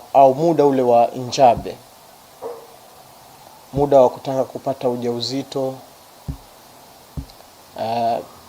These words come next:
au mida ya, ya kutaka ku-, kufikia kuvu-, ku-, ku-, muda wa ku-, wa, wa kuvunja ungo na kadhalika. Kwa hiyo tunasema, "Wa hunaka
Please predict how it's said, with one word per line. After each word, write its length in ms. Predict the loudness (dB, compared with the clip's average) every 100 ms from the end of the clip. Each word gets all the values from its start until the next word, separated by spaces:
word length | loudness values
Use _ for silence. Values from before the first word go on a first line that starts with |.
| -20 -20 -20 2
au 200 | 6 6
mida 280 | 4 4 6
ya, 160 | 8 6
ya 140 | 0
kutaka 340 | -4 -2 -2 -2
ku-, 300 | -4 -4 -4
kufikia 600 | -8 -14 -6 4 8 6
kuvu-, 440 | 6 -4 -2 -4 -4
ku-, 140 | -8
ku-, 360 | -8 -10 -12 -12 -10
muda 300 | -4 0 4
wa 60 | 2
ku-, 200 | 2 0
wa, 80 |
wa 220 | 2 2 0
kuvunja 520 | -2 -6 -4 4 4
ungo 520 | 6 2 6 6 6 2
na 80 |
kadhalika. 680 | 0 0 4 4 2 -6 -10 -10 -16 -20 -20 -20 -20 -20 -20 -20 -20 4
Kwa 100 | 6
hiyo 120 | 6
tunasema, 600 | 4 0 0 2 2 0 2
"Wa 100 | 2
hunaka 760 | 2 2 4 6 6 4 2 2